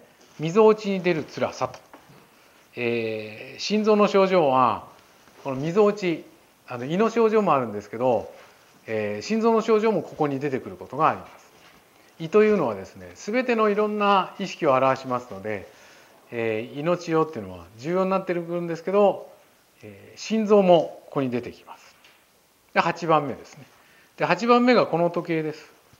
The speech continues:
最近ね、時計すごいんですよ。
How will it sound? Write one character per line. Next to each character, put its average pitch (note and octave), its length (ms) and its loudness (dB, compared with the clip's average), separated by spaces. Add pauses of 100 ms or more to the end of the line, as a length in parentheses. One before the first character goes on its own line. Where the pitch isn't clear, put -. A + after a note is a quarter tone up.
(1040)
最 E3 300 2
近 F#3 300 -6
ね、 G#2+ 280 -6 (520)
時 C#3 180 -2
計 G3 100 4
す - 160 -6
ご F3 140 -2
い F3 60 -8
ん G2 100 -14
で E2 80 -20
す - 160 -20
よ。 F2+ 100 -20